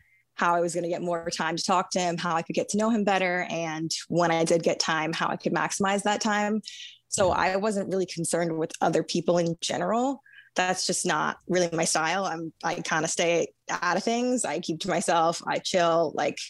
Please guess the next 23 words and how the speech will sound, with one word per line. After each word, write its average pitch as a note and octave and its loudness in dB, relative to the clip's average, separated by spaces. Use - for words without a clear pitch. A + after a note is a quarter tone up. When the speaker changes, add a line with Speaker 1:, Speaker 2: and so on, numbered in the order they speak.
Speaker 1:
you F#3 2
do F3+ 4
you, F3 6
I'll F3 6
do F3 4
me. F3 4
Like, D#3+ 0
I D#3+ 0
was E3+ -2
just E3+ -2
not D#3+ 2
worried D#3+ 2
about - -2
the F#3+ -6
drama. - 0
Um, D3+ 0
Speaker 2:
Fair - -8
enough. F2+ -8
Speaker 1:
yeah. D3+ 2
I E3+ 2
mean, E3 2
I E3 2
just, - -4